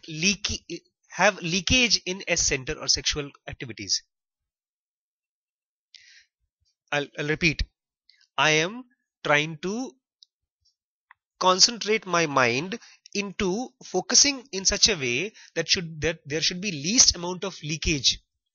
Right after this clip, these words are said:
of I center, E center, or S center, or M center.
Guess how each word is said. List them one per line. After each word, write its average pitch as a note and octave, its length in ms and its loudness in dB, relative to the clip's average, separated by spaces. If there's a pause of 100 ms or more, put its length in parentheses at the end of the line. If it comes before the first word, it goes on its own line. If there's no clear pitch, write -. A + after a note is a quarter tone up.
(120)
of - 300 0
I D3 160 2
center, A3 500 -4
E F3+ 160 -8
center, G#3 380 -4
or D#3 140 -6
S D#3+ 160 -2
center, G3 280 -4
or F3 120 -4
M D3+ 140 -4
center. G#2+ 300 -2